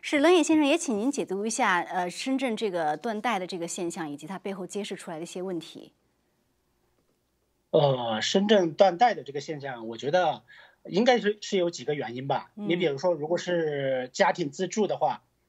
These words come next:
Speaker 2: 他很多人现在深圳是外贸型的城市嘛，很多一些出口的企业，对不对？它的倒闭导致他的工作没有了，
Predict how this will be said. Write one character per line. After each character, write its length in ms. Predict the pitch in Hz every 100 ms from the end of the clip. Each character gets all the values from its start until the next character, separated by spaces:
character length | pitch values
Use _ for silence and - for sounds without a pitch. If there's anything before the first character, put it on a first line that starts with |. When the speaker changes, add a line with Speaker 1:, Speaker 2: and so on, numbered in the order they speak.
| _
Speaker 2:
他 140 | - 185
很 180 | 170 151
多 120 | 165
人 120 | 143
现 180 | 170 175
在 160 | 165
深 220 | 135 190 190
圳 140 | 196
是 100 | 180
外 180 | 196 202
贸 120 | 170
型 140 | 151
的 60 | 139
城 160 | - 156
市 160 | 156
嘛， 140 | 127 - _ _ _
很 220 | - 160
多 140 | 160 185
一 40 |
些 120 | 175
出 180 | 175 202
口 140 | 190
的 100 | 165
企 200 | 160 -
业， 200 | 135 156
对 160 | 131 170
不 60 | 143
对？ 280 | 156 120 110
它 140 | 170
的 360 | 156 139 123 - _ _ _
倒 160 | 156 135
闭 320 | 180 175 - _
导 140 | 143
致 100 | 143
他 140 | 160 160
的 340 | 147 131 120
工 280 | - 185 196
作 300 | 202 120 110
没 180 | 127 135
有 140 | 160
了， 220 | 139 143